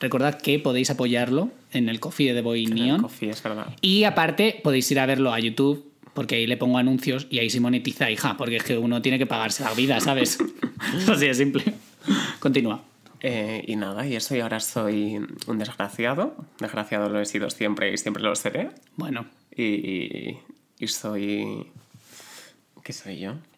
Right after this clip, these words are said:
Speaker 1: Yo creo que eres una persona que está a punto de brillar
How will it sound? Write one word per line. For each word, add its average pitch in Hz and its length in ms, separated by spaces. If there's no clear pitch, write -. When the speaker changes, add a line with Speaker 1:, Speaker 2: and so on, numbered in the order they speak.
Speaker 1:
Yo 147 260
creo 180 280
que 165 140
eres 190 440
una 160 200
persona 170 420
que 165 80
está 147 180
a 143 60
punto 156 300
de 151 100
brillar 131 580